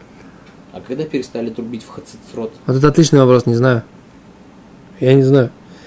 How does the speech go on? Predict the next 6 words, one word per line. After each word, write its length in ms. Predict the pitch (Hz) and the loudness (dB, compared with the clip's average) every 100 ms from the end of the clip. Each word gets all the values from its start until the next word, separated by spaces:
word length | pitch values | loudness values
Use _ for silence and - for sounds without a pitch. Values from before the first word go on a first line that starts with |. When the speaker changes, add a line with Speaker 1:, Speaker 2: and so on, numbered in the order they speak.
| - - | -20 -18
Speaker 2:
То, 60 | |
что 200 | - 135 | -2 2
у 60 | 135 | 4
нас... 520 | 151 208 254 262 - - - - - - - - - - - - - - - - - - - - - - - - - - - - - - - - - - 190 | 6 4 2 0 -6 -16 -20 -20 -20 -20 -20 -20 -20 -20 -20 -20 -20 -20 -20 -20 -20 -20 -20 -20 -20 -20 -20 -20 -20 -20 -20 -20 -20 -20 -20 -20 -20 -10 -8
Вот 100 | - | 0
смотри. 340 | 135 127 | 2 2